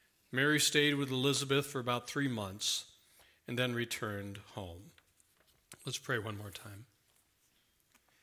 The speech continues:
Heavenly Father, we do thank you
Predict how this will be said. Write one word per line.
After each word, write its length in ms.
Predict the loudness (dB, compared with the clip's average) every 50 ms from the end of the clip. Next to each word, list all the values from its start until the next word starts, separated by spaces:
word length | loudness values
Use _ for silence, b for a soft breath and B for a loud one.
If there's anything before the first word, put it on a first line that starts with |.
| b b b b b b b b b b b b -2
Heavenly 320 | 0 2 2 4 2 2
Father, 420 | 2 2 2 2 4 2 2 0
we 140 | 0 0 -2
do 160 | 0 -2 -2
thank 460 | -2 0 2 2 2 2 2 0 -2 -2
you 240 | -4 -4 -4 -8